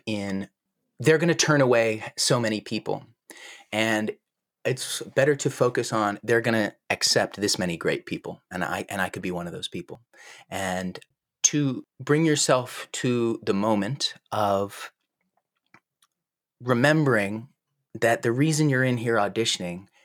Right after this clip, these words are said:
is because you love doing this and you wanna study it, and not that,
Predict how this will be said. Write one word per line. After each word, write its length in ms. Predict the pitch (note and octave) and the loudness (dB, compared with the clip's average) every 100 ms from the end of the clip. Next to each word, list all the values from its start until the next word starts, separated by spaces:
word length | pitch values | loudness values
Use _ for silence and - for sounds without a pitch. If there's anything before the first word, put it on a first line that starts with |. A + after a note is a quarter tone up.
| _ _ - | _ _ -10
is 120 | A2 | -6
because 320 | B2 - A2 | -4 0 0
you 100 | A#2 | 0
love 340 | A#2 A#2 A2 | 2 2 2
doing 260 | G#2+ A2 G2+ | 0 0 -2
this 380 | F#2+ - - - | -6 -8 -10 -8
and 140 | G#2+ A2+ | -2 0
you 100 | A#2 | 2
wanna 160 | A2+ | 0
study 400 | - - A2 F#2+ | 2 2 2 2
it, 180 | C2 - _ _ _ - - - - | 0 -2 _ _ _ -20 -20 -20 -8
and 220 | - G#2 G#2+ | -2 2 4
not 340 | A#2+ C3+ - | 4 4 2
that, 380 | A2 A2 G2+ - | 2 4 4 0